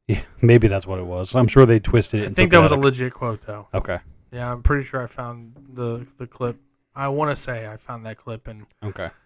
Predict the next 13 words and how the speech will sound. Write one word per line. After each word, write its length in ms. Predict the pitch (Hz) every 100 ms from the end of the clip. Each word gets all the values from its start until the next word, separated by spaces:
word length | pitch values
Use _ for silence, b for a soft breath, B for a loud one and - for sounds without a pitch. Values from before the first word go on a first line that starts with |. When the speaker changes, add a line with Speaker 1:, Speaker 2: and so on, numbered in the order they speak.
| _
Speaker 2:
he 180 | 139 147
literally 340 | 147 139 123
did 240 | 117 120
say, 220 | 117 123 113
"Go 140 | 117
out 160 | 120 117
and 80 |
buy 160 | 113 113
an 80 | 113
electric 300 | 113 113 110
vidi-, 240 | 117 110 117
vehicle." 560 | 131 123 123 113 107 104 b b b
Speaker 1:
<laughs> 100 | 160